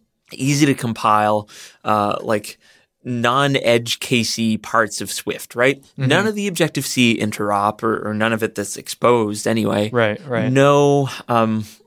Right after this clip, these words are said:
Speaker 1: like, multi-file projects. I don't know if you can have multiple files. I guess Playgrounds can span multiple files, but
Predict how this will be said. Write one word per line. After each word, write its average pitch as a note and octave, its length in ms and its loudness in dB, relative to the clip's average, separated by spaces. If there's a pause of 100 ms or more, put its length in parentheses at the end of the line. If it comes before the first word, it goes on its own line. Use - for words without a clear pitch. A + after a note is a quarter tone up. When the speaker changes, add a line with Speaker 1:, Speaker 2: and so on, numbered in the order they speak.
Speaker 1:
like, A2 340 -2
multi-file B2 1000 0
projects. C3 340 -4
I D#3+ 100 -2
don't F#3+ 80 0
know F3 60 0
if B2+ 100 -6
you A2+ 60 -10
can A2 100 -6
have G#2+ 140 -4
multiple G#2+ 340 -6
files. G#2+ 320 0
I B2+ 60 0
guess E3 160 -4
Playgrounds B2 540 0
can A2 300 -6
span B2 300 -2
multiple A#2+ 340 -6
files, A#2 360 2
but A2+ 180 -8